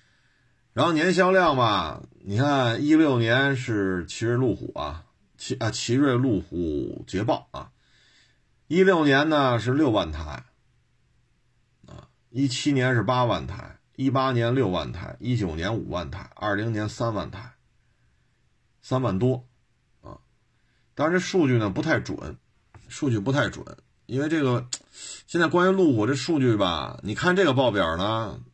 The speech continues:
二零年卖三万七，你看另外一个报表呢，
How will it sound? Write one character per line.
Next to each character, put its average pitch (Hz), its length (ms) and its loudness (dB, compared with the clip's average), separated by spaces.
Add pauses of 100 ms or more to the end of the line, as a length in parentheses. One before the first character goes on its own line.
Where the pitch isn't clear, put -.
(120)
二 123 160 2
零 131 140 -2
年 131 140 0
卖 123 160 0
三 123 200 -4
万 107 140 0
七， 123 380 -6 (720)
你 98 100 -6
看 170 200 2
另 185 100 4
外 180 220 4
一 - 20 2
个 147 60 0
报 139 180 4
表 98 220 2
呢， 113 500 0